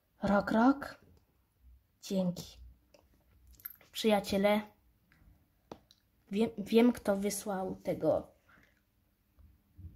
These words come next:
tego, no wiecie, cyberłowcę. To był Overlord. Nie wiem jednak, gdzie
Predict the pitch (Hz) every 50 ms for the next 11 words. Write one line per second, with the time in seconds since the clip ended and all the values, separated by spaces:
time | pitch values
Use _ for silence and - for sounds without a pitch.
0 | - - - 202 196 196 190 180 180 180 - - - - - - _ _ _ _
1 | _ _ _ _ _ _ _ _ _ _ _ - _ _ _ _ _ _ _ _
2 | _ _ _ _ _ - - - 220 214 202 202 196 175 175 175 - - - -
3 | - _ _ _ _ _ _ _ _ _ _ _ _ _ _ _ _ _ _ _
4 | _ _ _ _ _ _ _ _ _ _ _ _ _ _ _ - - - _ _
5 | _ _ _ - - - _ _ _ _ _ - - - 220 196 202 185 185 185
6 | 175 170 - - - - - - - _ _ _ _ _ - - 185 180 190 185
7 | - 196 185 180 185 - - - - _ - - - - - _ _ _ _ _
8 | _ _ - _ _ - 214 202 196 196 208 214 202 196 196 - 170 170 196 190
9 | 190 - - - _ - - 196 196 196 196 196 196